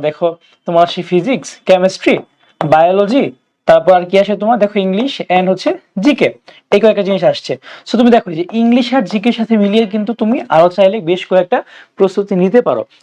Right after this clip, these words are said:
কিন্তু তোমরা অনেকে এমন প্ল্যান করছো, মেডিকেলের পরে হুট করে তুমি ঢাকা ভার্সিটির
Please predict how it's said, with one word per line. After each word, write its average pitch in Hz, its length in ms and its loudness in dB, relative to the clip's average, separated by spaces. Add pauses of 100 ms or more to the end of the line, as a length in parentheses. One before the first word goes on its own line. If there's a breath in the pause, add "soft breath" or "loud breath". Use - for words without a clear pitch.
কিন্তু 185 240 -2
তোমরা 196 200 2
অনেকে 196 240 -2
এমন 180 160 -2
প্ল্যান 151 220 0
করছো, 135 260 -4
মেডিকেলের 160 420 0
পরে 165 180 4
হুট 156 120 -6 (100)
করে 160 120 2 (100)
তুমি 160 200 -4
ঢাকা 147 220 -6
ভার্সিটির 151 400 -2